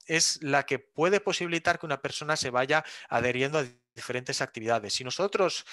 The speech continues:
hacemos que esa, ese niño, esa niña tenga unas buenas experiencias y tenga unos aprendizajes correctos, su nivel de desarrollo va a ser muy bueno en la edad adulta y va a poder, eh, adaptarse a cualquier tipo de actividad que desee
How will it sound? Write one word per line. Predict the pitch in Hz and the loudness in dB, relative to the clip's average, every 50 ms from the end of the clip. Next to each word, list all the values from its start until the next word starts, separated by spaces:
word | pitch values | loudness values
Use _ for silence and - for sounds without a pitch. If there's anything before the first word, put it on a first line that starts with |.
| - - - | -18 -16 -12
hacemos | - - - - - 160 165 147 120 110 - | -10 -10 -6 -2 0 0 0 0 -2 -4 -6
que | - - 120 | -6 -6 -4
esa, | 120 - 165 156 151 151 | -2 0 2 2 2 2
ese | - 147 135 - - 156 | 0 -2 -4 -4 -4 -6
niño, | 151 160 165 156 | -6 -6 -4 -2
esa | 143 - 151 | -2 -2 -2
niña | 143 151 156 147 127 | -2 -4 -4 -4 -4
tenga | - - 143 143 139 131 | -2 -4 -2 0 0 -2
unas | 127 123 120 117 | 0 -2 -6 -4
buenas | - 127 139 151 160 156 - - - - - _ - | -2 -4 -2 -2 0 -2 -2 -4 -6 -6 -8 _ -6
experiencias | 135 123 - - 135 127 127 151 160 143 - 139 113 104 - - - - - - - | -6 -6 -2 -2 -2 -2 0 -2 -4 -2 -2 0 0 0 -2 -6 -10 -14 -18 -12 -6
y | - 135 120 - | -4 -4 -2 -2
tenga | - 139 147 151 151 147 143 - - | -2 -2 0 2 4 4 4 2 0
unos | 139 135 143 139 131 - - - - | -4 -8 -6 -6 -6 -8 -10 -10 -4
aprendizajes | - 127 123 - 127 120 113 - - 139 - 165 - | -2 -2 0 0 -2 -6 -6 -4 -4 -4 -2 -4 -6
correctos, | - - 139 123 131 131 - - 202 202 - - - - - | -2 -4 -2 0 -2 -2 -2 -4 -4 -4 -6 -8 -14 -14 -12
su | - - 139 | -12 -8 -6
nivel | 127 123 123 131 147 | -4 0 0 2 2
de | 190 190 | 4 2
desarrollo | 175 156 - 143 131 131 143 143 147 139 | 2 2 2 0 0 0 0 0 2 0
va | 139 | 0
a | 135 | 0
ser | - 151 131 110 | 0 -2 -4 -6
muy | 113 123 131 143 170 170 | -8 -6 -4 -2 -2 0
bueno | 143 135 135 151 214 262 | 2 2 2 2 0 -2
en | 208 139 | -2 0
la | 120 | 2
edad | 120 123 120 - 127 | 2 2 2 0 -4
adulta | 113 117 120 120 - 160 185 170 | -4 -4 -6 -2 0 0 0 0
y | |
va | 123 117 | 0 -2
a | 117 - | -2 0
poder, | 123 117 120 123 120 117 - - - - - - - | -2 0 0 0 0 -2 -4 -10 -16 -18 -18 -12 -6
eh, | - 110 113 107 | -4 -4 -2 0
adaptarse | 120 117 120 113 - - 127 - - | 0 2 2 0 0 0 -4 -2 -2
a | 165 | -4
cualquier | - 123 113 - - 131 123 | -2 -4 -4 -2 -4 -6 -4
tipo | - 139 139 139 131 | -4 -6 -4 -2 -2
de | 123 | -2
actividad | 117 - - 120 113 110 113 120 | -2 -4 -4 -8 -6 -4 -4 -4
que | - - 127 | -4 -4 -6
desee | 120 117 - - 127 131 165 214 | -4 -2 -2 -2 0 -2 -2 -4